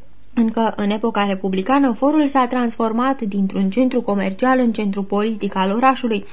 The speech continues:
pentru ca mai târziu să îi se mai adauge și alte forumuri,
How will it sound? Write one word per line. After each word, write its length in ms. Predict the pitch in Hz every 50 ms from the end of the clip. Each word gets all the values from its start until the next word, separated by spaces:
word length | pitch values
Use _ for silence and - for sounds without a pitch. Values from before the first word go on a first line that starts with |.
| - - - - - -
pentru 220 | - 403 403 370 359
ca 160 | 359 311 285
mai 220 | 269 269 269 277
târziu 400 | 277 220 208 208 202 226 262 285
să 140 | 285 - - -
îi 60 | 196
se 140 | 196 - 202
mai 160 | 202 214 214
adauge 540 | 220 233 233 262 269 262 262 247 254 262 262
și 160 | 247 - -
alte 240 | 190 190 196 196 202
forumuri, 600 | 220 208 - 254 262 247 240 214 208 190 - -